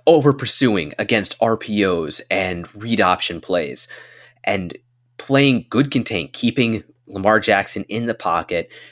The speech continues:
It, the Giants should have James Bradbury back. You know, maybe they ca-, if they can do that, maybe those coverage rotations we saw can get him confused, because as a passer, I would say Jackson's biggest weakness is that he can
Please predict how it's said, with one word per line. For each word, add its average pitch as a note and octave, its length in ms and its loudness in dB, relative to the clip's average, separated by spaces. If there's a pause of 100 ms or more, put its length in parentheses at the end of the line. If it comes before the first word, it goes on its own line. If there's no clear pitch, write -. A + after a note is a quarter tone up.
(120)
It, - 320 -2
the A2 80 -4
Giants A2+ 260 0
should C#3 200 2
have B2 140 2
James G#2 280 -2
Bradbury F2+ 440 0
back. D2+ 460 -4 (440)
You G#2+ 80 -2
know, - 120 -6
maybe A2+ 440 2
they G#2 200 0
ca-, - 300 -10 (100)
if A#2+ 160 0
they G#2+ 100 2
can G2 160 -6
do C#3+ 180 4
that, G#2 300 0
maybe A#2+ 420 2
those G2+ 580 -2 (160)
coverage A#2+ 420 0
rotations G2+ 580 -2
we G2+ 60 -2
saw F2 380 -2 (100)
can B2 300 -2
get C3 180 0
him B2 120 -4
confused, D#2 640 -8 (380)
because - 400 -6 (640)
as D3+ 220 0
a C#3+ 40 -4
passer, G2+ 640 0
I G#2 120 0
would G#2 120 0
say G#2 160 0
Jackson's G2+ 460 -2
biggest - 500 -2
weakness D#2+ 440 -8 (320)
is - 120 -4
that - 200 0
he B2 180 -2
can D#3+ 540 -2